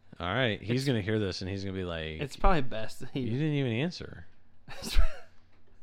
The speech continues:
Speaker 2: Let me text him and say, "Hey, we're recording. Do you wanna be on?"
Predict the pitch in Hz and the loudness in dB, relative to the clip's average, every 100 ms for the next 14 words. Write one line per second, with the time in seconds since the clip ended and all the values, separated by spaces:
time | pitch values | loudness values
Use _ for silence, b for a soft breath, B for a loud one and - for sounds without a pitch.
0 | - - - - - - b b b 156 | -16 -16 -20 -20 -20 -20 b b b -4
1 | 196 139 123 123 120 123 120 131 131 123 | -2 -4 -6 -8 -8 -8 -8 -8 -6 -8
2 | 117 - 113 110 113 - 123 123 123 113 | -10 -12 -12 -12 -14 -12 -8 -6 -6 -8
3 | 107 85 | -12 -14